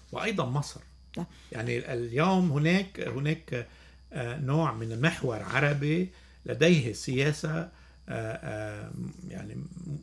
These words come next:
Speaker 1: متناسق-،
Speaker 2: متك-، مع بعضها.
Speaker 1: متناسقة
Speaker 2: يعني
Speaker 1: و-،
Speaker 2: بتتوقع
Speaker 1: متفاهمة.
Speaker 2: كمان يكون في عودة للعلاقات بين إيران وبين مصر؟
Speaker 1: إذا مشي الاتفاق السعودي الإيراني، يعني إذا مشي قطع خطوات، أكيد ستتحسن كافة العلاقات.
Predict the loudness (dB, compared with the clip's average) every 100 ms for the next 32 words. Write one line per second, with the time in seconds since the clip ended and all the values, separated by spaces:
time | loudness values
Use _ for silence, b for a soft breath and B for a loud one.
0 | -8 -4 2 6 8 8 8 2 2 4
1 | 8 10 10 10 8 4 4 4 4 6
2 | 6 4 0 0 2 6 8 10 10 10
3 | 6 4 2 2 0 0 -2 0 2 2
4 | 2 0 0 0 0 0 -2 -2 -2 0
5 | 0 -2 -2 0 0 0 0 -2 -2 -4
6 | -8 -14 -18 -20 -20 -20 b b b b
7 | 2 4 6 6 6 4 4 -2 -8 -10
8 | -8 -6 -4 -4 -8 -14 -16 -18 -18 -12
9 | -8 -8 -8 -10 -12 -10 -8 -8 -8 -8
10 | -10 b b b -10 -8 -6 -4 -4 -6
11 | -10 -10 -8 -8 -8 -8 -2 0 -2 b
12 | b b b -10 -4 6 8 8 4 0
13 | -6 -8 -6 -4 -4 -4 -6 -4 -4 -6
14 | -12 -12 -10 -8 -8 -12